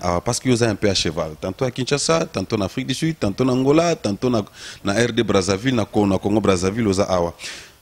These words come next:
Parcours en oyo salili, ti lelo oyo. Masola média en oyo, eza na ndenge bino boye kolela ki en oto lelo, et puis na ba mona ba internet,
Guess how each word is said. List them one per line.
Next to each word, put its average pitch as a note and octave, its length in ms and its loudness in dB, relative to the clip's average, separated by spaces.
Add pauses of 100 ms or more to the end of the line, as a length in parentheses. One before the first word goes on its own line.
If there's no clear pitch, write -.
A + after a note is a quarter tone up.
(100)
Parcours D3+ 380 2
en A2+ 160 2
oyo A#2+ 200 4
salili, F#2 480 0 (140)
ti E3 160 2
lelo G#2+ 320 4
oyo. F2 180 -4 (400)
Masola A#2 360 2
média G2+ 340 0
en F#2+ 140 -6
oyo, F#2+ 120 -6
eza G2 180 -2
na B2+ 120 -4
ndenge D#3+ 260 -2
bino D#3+ 200 -2
boye C3 240 4
kolela E3+ 380 -2
ki F3 140 -4
en E3 160 0
oto D3+ 240 0
lelo, B2 280 4
et B2 80 2
puis C3+ 100 -2
na C3+ 60 0
ba A#2 100 0
mona A#2 260 2
ba G2 80 2
internet, F#2+ 480 -2